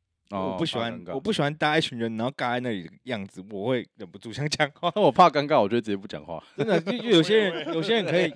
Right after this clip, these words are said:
Speaker 2: 有些人可以是沉-，情-，沉浸在那个尴尬之中，但我不行。
Speaker 1: 嗯。哦，了解。
Speaker 2: 对，就我想要讲话，我不想要这么安静这样子。
Speaker 1: OK。
Speaker 2: 对，好，人太好，就是黄叉叉。好，然后，<laughs> 对，然后其实差不多啦。我觉得你们讲的都对，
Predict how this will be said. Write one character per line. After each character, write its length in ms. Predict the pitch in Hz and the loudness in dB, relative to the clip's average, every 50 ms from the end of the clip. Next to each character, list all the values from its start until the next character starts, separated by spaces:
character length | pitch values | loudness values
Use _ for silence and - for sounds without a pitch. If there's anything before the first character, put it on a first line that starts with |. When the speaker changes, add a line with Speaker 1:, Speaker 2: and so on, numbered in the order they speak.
| - _ | -8 _
Speaker 2:
有 120 | - 151 143 | -4 -2 2
些 120 | - 226 | 4 4
人 80 | 220 160 | 4 4
可 80 | 151 180 | 2 2
以 80 | 165 135 | 2 0
是 120 | 135 123 | -2 -4
沉-， 200 | - - 139 - - | -6 -8 -10 -12 -10
情-， 220 | - - 123 131 | -10 -10 -10 -10
沉 340 | - - - - - 127 131 | -12 -14 -8 -4 -4 -4 -2
浸 200 | 131 170 156 131 | -4 -4 -4 0
在 140 | 143 139 131 | 0 0 0
那 60 | 131 | -2
个 80 | 110 104 | -6 -8
尴 200 | - 120 113 113 | -8 -8 -6 -4
尬 160 | 113 107 110 | -2 -2 -2
之 100 | - - - | -4 -6 -10
中， 120 | - 101 107 | -10 -6 -4
但 140 | 117 107 98 | -4 -4 -4
我 120 | 98 92 | -4 -8
不 60 | - | -10
行。 200 | - - - - | -10 -14 -16 -18
Speaker 1:
嗯。 60 | - _ _ _ _ _ _ _ - | -20 _ _ _ _ _ _ _ -4
哦， 480 | 101 98 95 98 98 95 95 90 87 87 | 0 2 2 4 4 4 2 0 0 -4
了 200 | 85 82 87 92 | -4 -6 -6 -6
解。 80 | 104 | -8
Speaker 2:
对， 120 | 90 78 - _ _ _ _ | -10 -14 -16 _ _ _ _
就 100 | - 143 | 0 2
我 120 | 131 113 | 2 2
想 140 | 110 113 104 | 2 0 -2
要 60 | 107 | -4
讲 220 | 104 - 98 85 90 | -4 -4 -8 -8 -8
话， 200 | 101 95 90 - | -8 -10 -10 -10
我 180 | 82 95 95 | -12 -14 -14
不 100 | 90 107 | -14 -10
想 160 | 107 110 104 98 | -8 -6 -4 -4
要 140 | 98 95 | -4 -4
这 100 | 92 107 | -6 -6
么 100 | 104 98 - | -8 -8 -10
安 180 | 98 87 87 | -12 -14 -14
静 180 | - 92 80 73 - _ | -16 -18 -18 -18 -20 _
这 80 | - | -20
样 100 | - - _ | -20 -20 _
子。 100 | _ - | _ -20
Speaker 1:
OK。 200 | 87 87 - - - 87 82 _ _ _ _ | -20 -20 -20 -20 -20 -20 -20 _ _ _ _
Speaker 2:
对， 220 | - 92 85 76 - _ _ _ _ _ _ _ _ _ | -12 -10 -10 -10 -12 _ _ _ _ _ _ _ _ _
好， 160 | 123 113 120 | -2 0 0
人 120 | 131 139 143 | 0 0 2
太 180 | 147 160 151 | 2 2 2
好， 120 | 131 117 107 | 2 0 0
就 160 | 113 127 127 | 0 0 0
是 80 | 127 131 | 0 0
黄 200 | - 110 107 104 | -2 -2 -6 -6
叉 180 | 110 107 104 101 | -6 -8 -8 -6
叉。 160 | 101 98 95 | -8 -8 -8
好， 220 | 101 104 101 101 | -6 -6 -4 -4
然 120 | 104 104 120 | -4 -2 -2
后， 120 | 139 147 151 - 285 247 302 381 - - 381 | -2 -2 -2 -4 -6 -6 -4 -4 -4 -6 -8
<laughs> 460 | - - 330 - 339 - - - _ | -8 -10 -10 -10 -12 -14 -16 -18 _
对， 200 | _ 135 127 123 | _ -8 -6 -6
然 120 | 123 123 131 | -4 -2 -2
后 160 | 139 139 139 | 0 -2 -2
其 160 | 139 - 208 | -4 -6 -6
实 60 | 226 | -2
差 160 | 202 220 214 208 | 2 2 2 4
不 60 | 196 | 6
多 140 | 202 202 185 | 6 6 6
啦。 140 | 160 131 | 6 6
我 200 | 117 117 123 127 | 4 2 0 -2
觉 120 | 123 135 135 | -2 -2 -2
得 60 | 143 | -2
你 100 | 143 127 | -4 -4
们 200 | 117 113 110 107 | -4 -4 -4 -4
讲 180 | 104 101 92 90 | -6 -6 -6 -6
的 100 | 92 90 | -6 -8
都 140 | 92 101 | -8 -8
对， 260 | 98 - - 98 87 | -8 -6 -6 -6 -6